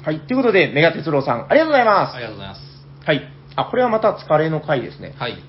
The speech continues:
Speaker 1: おしゃさりネーム、シャパメガロさん、ありがとうございます。
Speaker 2: ありがとうございます。
Speaker 1: 最近は老眼でピントが合わず、
Speaker 2: わかる。
Speaker 1: カードテキスト多めのゲームが辛くなってきました。
Speaker 2: あー、確かに。
Speaker 1: 月桂樹の花輪は勝利、勝利点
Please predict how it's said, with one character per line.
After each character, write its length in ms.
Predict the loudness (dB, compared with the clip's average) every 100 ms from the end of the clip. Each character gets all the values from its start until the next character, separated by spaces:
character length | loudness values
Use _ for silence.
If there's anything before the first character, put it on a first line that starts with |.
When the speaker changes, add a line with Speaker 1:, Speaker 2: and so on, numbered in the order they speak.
| -4
Speaker 1:
お 80 | 0
し 80 |
ゃ 60 | 2
さ 80 | 2
り 80 | 4
ネ 100 | 2
ー 20 |
ム、 160 | 2 -4 -16 -20 -16
シ 100 | 0
ャ 100 | 2
パ 300 | 4 2 0 2
メ 140 | 4
ガ 100 | 6
ロ 140 | 4 2
さ 160 | 0
ん、 120 | 0
あ 60 | -2
り 60 | 0
が 80 |
と 60 | 0
う 40 |
ご 0 |
ざ 80 | 0
い 60 | 0
ま 60 |
す。 40 | 0
Speaker 2:
あ 80 | -2
り 40 |
が 40 |
と 0 |
う 40 | -4
ご 60 |
ざ 0 |
い 100 | -10
ま 40 | -16 -20 -20 -20 -20 -20 -10
す。 60 | -2
Speaker 1:
最 180 | -2 -2
近 180 | 0
は 140 | 4 4
老 280 | 4 4 4
眼 240 | 2 2
で 100 | -2
ピ 180 | -2 -2
ン 120 | 0
ト 120 | 2
が 100 | 4
合 120 | 6
わ 180 | 6 4
ず、 60 | 0
Speaker 2:
わ 200 | -12 -16
か 80 | -16
る。 160 | -18 -20 -20 -20 -20 -8
Speaker 1:
カ 300 | 0 2 2
ー 40 |
ド 120 | 0 -4
テ 120 | -6
キ 140 | -6
ス 140 | -6 -4
ト 160 | 0
多 140 | 2 2
め 120 | 0
の 100 | 0
ゲ 160 | 0 0
ー 20 |
ム 80 | 2
が 300 | 2 0 -6
辛 220 | -4 -4
く 140 | -6 -6
な 100 | -6 -8
っ 40 |
て 80 | -14
き 20 |
ま 60 | -10
し 40 |
た。 480 | -8 -8 -10 -10 -10
Speaker 2:
あ 40 | -10
ー、 40 |
確 140 | -12
か 60 | -16
に。 100 | -18 -20 -20 -20 -20 -18 -2
Speaker 1:
月 300 | 0 0 -4 -4
桂 280 | 0 0 0
樹 120 | -2
の 200 | -2 -4
花 300 | -2 4 6
輪 160 | 6
は 260 | 4 2 -2 -12 -6
勝 240 | -4 -4
利、 120 | -8
勝 280 | -6 -2 0
利 140 | 0
点 300 | -2 -4 -6